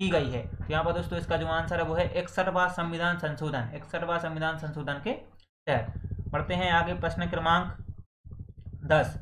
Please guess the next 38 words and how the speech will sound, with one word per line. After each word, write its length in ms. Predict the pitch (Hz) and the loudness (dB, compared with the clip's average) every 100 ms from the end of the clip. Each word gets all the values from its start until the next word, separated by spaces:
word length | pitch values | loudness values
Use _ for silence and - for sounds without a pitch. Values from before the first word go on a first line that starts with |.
| - - - | -8 -8 2
भारतीय 360 | 147 175 202 | 6 6 4
संविधान 540 | 196 180 180 175 180 180 | 0 -2 4 6 6 4
के 140 | 185 | 0
महत्व 340 | 180 160 170 165 | 0 0 0 -2
लिखिए। 300 | 160 160 143 | -2 -2 -2
दोस्तों 280 | 156 160 175 | -2 -2 2
यहाँ 160 | 180 | 2
पर 140 | 180 180 | 4 2
दो 180 | 143 175 | 2 0
नंबर 300 | 190 190 190 | 2 4 4
का 80 | 185 | 4
पूछा 240 | 175 170 175 | 2 0 0
गया 180 | 175 | 2
है, 80 | 180 | 0
इसलिए 200 | 175 175 | -2 -2
मैंने 200 | 170 165 | -2 -2
यहाँ 140 | 165 170 | -2 -2
पर 100 | 165 123 | -2 -4
दो 260 | 117 175 180 | -4 -2 -2
ही 140 | 170 190 214 - - _ | -2 -4 -6 -16 -20 _
इसके 200 | - 175 | -10 -6
महत्व 320 | 156 160 165 156 | 2 2 2 0
जो 100 | 156 | 0
है 140 | 208 240 - - _ 147 | 0 -2 -10 -20 _ -6
लिखे 140 | 156 | -2
हुए 220 | 135 131 | 0 0
हैं। 220 | 117 113 - | 0 -2 4
आप 200 | 151 156 | 4 4
चाहें 220 | 156 175 | 2 2
तो 60 | 180 | 0
तीन 220 | - 165 | -4 -6
भी 80 | 165 | -4
लिख 120 | 156 | -4
सकते 260 | 156 147 170 | -4 -8 -4
हैं, 80 | 190 | -4
लेकिन 260 | 175 180 | -2 -4
यहाँ 180 | 160 151 | 0 0
पर 220 | 147 190 | 4 4